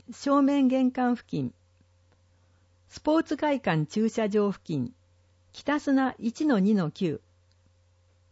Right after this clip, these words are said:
第十回、平成二十九年、一月八日日曜。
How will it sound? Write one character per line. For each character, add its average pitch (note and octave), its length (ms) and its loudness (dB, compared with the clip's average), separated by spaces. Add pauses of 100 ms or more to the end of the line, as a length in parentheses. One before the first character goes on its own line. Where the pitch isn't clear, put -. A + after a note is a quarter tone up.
(100)
第 C4 320 2
十 E3+ 140 -2 (120)
回、 G#3 300 -2 (400)
平 D4+ 240 0
成 D4+ 280 0
二 C#4+ 180 4
十 F3+ 220 2
九 - 180 -4
年、 E3 320 -4 (500)
一 G3+ 240 -2
月 C#4 260 0
八 A#3 220 2
日 A3 240 -2
日 F#3+ 340 0
曜。 - 280 -2